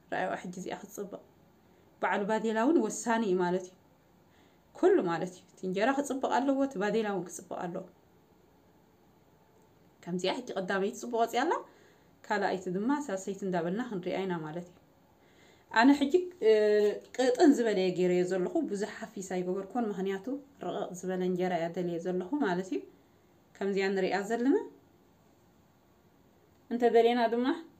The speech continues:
ሕፍስ ዝበለ ጌርና ረጒድ ክንገብሮ ንኽእል ኢና። እሱ ድልየትና እዩ። ኣነ ግን ረጒድ እያ ቅድሚ ሕጂ ዘውፅእ ግን፣ እ፣ ርቕቕ ዝበለ ሎም ደልየ ኣለኹ ማለት እዩ። ኣቕጥን ኣቢለ ኣለኹ። ኣብቲ መጀመርታ ጥራይ ክንጥንቀቐሉ ኣለና። ማይ ከይነብዝሖ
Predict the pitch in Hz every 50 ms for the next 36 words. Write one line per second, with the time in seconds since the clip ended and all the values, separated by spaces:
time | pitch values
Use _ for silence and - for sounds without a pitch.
0 | _ _ _ - - - 247 262 - 277 277 - - - 196 185 202 196 196 185
1 | 180 214 220 254 269 277 226 190 180 180 - 185 - - 202 196 190 202 202 202
2 | 208 185 196 202 208 214 226 226 226 - - - 262 208 240 240 240 240 240 -
3 | 202 175 165 180 - - - _ _ _ _ _ _ _ _ _ _ _ _ _
4 | _ _ _ _ _ _ _ _ _ _ - 208 208 214 214 214 320 339 285 202
5 | 233 262 269 202 233 226 185 196 - 190 202 208 185 - 180 180 185 196 202 208
6 | 208 - - 190 185 - 392 - - - _ _ _ _ _ _ _ _ _ _
7 | _ _ _ - 214 185 185 190 - - - - 190 180 180 190 196 185 185 185
8 | 185 185 190 185 180 180 190 180 185 180 180 185 190 190 208 185 180 175 170 185
9 | 180 - 196 - - _ _ - - _ _ _ _ - 180 185 190 240 240 208
10 | 185 175 - 185 180 185 185 185 175 190 - - 339 - - - _ _ _ _
11 | _ _ _ _ _ _ _ _ _ _ _ _ _ _ _ _ _ _ _ -
12 | - - - - _ _ - 226 226 - 240 247 240 240 254 240 220 214 - 208
13 | - - 170 180 - 220 202 190 190 180 175 170 170 196 214 214 208 190 185 185
14 | 180 185 180 180 185 185 190 185 196 180 180 185 185 180 175 208